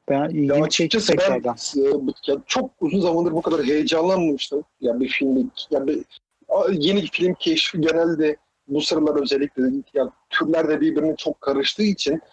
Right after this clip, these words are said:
Speaker 2: e, ben de en azından birkaç senedir durmuş gibiydi. Ben bayağı beğendim açıkçası. E,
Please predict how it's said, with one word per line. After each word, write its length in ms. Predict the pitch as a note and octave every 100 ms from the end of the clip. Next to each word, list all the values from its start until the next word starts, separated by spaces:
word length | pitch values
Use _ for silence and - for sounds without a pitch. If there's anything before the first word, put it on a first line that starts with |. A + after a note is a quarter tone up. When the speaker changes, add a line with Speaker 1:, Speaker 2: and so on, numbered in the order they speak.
| _ _ _ _ -
Speaker 2:
e, 40 | - E3+
ben 340 | D#3 G3 F#3
de 40 | F3
en 60 |
azından 420 | E3 D3+ E3+ E3 D3
birkaç 280 | - E3
senedir 420 | - D3+ C#3+ D3 D3+ C#3
durmuş 380 | C3+ C#3+ D3 -
gibiydi. 460 | B2+ A#2+ A2+ B2 - _ _ _ _ _ -
Ben 240 | D#3+ F3 - D#3 C3+
bayağı 420 | D3 C3+ B2 A#2 - - -
beğendim 440 | A#2 A#2 C3+ C#3
açıkçası. 640 | A#2+ - - A2 D3+ D#3 - _
E, 40 | -